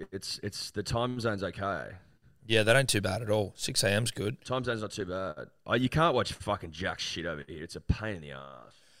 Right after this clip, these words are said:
Speaker 2: I remember being over in the U S for a World Cup, and it was, like, a bit all over the shop.
Speaker 1: Like, they're not gonna be showing Australian games, I wouldn't have thought.
Speaker 2: No, you wouldn't
Speaker 1: And
Speaker 2: think so.
Speaker 1: you need a V P N, you need a V P N to be able to, like, it's all a bit, it's all a bit much.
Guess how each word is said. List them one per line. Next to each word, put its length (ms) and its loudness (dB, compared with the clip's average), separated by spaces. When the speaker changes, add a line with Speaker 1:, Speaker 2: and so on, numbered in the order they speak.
Speaker 2:
I 180 10
remember 300 8
being 220 8
over 300 6
in 180 -2
the 60 -4
U 200 2
S 140 4
for 180 -2
a 60 2
World 260 0
Cup, 260 -2
and 100 -6
it 60 -10
was, 200 -6
like, 380 -6
a 40 -10
bit 140 -8
all 160 -8
over 180 -8
the 80 -10
shop. 320 -6
Speaker 1:
Like, 240 -2
they're 80 6
not 120 4
gonna 140 2
be 140 -4
showing 320 2
Australian 480 -4
games, 360 -6
I 60 -6
wouldn't 220 -10
have 60 -16
thought. 340 -6
Speaker 2:
No, 100 -4
you 160 -6
wouldn't 160 -4
Speaker 1:
And 80 -10
Speaker 2:
think 140 -8
so. 180 -6
Speaker 1:
you 60 -10
need 320 -6
a 40 -16
V 300 -4
P 220 -4
N, 100 -8
you 100 0
need 120 4
a 60 -2
V 280 -2
P 200 -2
N 180 0
to 80 0
be 100 0
able 120 0
to, 300 -10
like, 220 -8
it's 160 -8
all 140 -2
a 40 -4
bit, 200 -10
it's 160 -6
all 120 0
a 20 -4
bit 160 -10
much. 460 -12